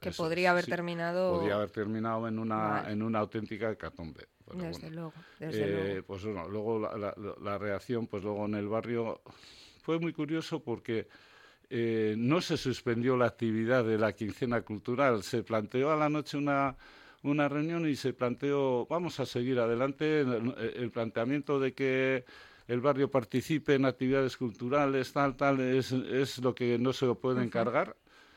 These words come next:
Speaker 2: Y bueno, pues, eh, sí hubo alguna manifestación de protesta en el barrio
Speaker 1: Ujú.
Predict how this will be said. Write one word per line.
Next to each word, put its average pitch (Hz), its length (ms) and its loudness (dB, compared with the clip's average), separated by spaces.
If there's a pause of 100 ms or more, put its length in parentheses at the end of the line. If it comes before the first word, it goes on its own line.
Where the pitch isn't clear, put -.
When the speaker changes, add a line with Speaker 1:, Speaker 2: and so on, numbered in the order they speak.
(320)
Speaker 2:
Y 113 120 2
bueno, 127 360 2
pues, 110 320 -4
eh, 95 480 0
sí 104 540 -4
hubo 110 260 0
alguna 107 320 -2
manifestación 107 680 -4
de 107 100 -4
protesta 127 480 -4
en 117 100 -2
el 107 120 -2
barrio 151 460 -4
Speaker 1:
Ujú. 196 300 -8